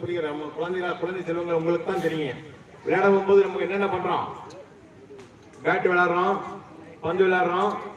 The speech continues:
பட்டை விளையாடுறோம், எல்லாம் பண்றோமா? பட்டை விழுந்து போய் நம்ம லைன்ல தொங்கிருது, என்ன பண்ணுவாரு உங்க பையன்?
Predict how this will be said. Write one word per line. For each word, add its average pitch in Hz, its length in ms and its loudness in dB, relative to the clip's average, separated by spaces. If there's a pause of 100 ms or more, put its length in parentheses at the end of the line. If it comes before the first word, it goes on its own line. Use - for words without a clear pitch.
(400)
பட்டை 185 340 2
விளையாடுறோம், 175 540 2
எல்லாம் 160 240 0
பண்றோமா? 170 460 0 (840)
பட்டை 165 280 0
விழுந்து 196 320 2
போய் 190 240 4
நம்ம 175 260 -2
லைன்ல 196 220 0
தொங்கிருது, 180 760 2 (580)
என்ன 180 160 -2
பண்ணுவாரு 185 340 2
உங்க 151 180 2
பையன்? 165 300 0